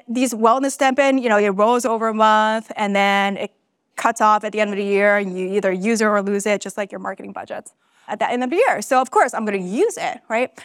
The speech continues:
The only thing is that it was twenty twenty-one.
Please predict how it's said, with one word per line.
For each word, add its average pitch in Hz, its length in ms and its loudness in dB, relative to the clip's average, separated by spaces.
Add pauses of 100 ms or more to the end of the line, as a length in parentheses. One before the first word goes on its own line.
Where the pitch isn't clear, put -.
The 294 160 -12
only 381 300 -2
thing 370 420 2
is 262 220 0
that 262 240 0
it - 20 -4
was 320 220 -2
twenty 339 400 0
twenty-one. 302 840 2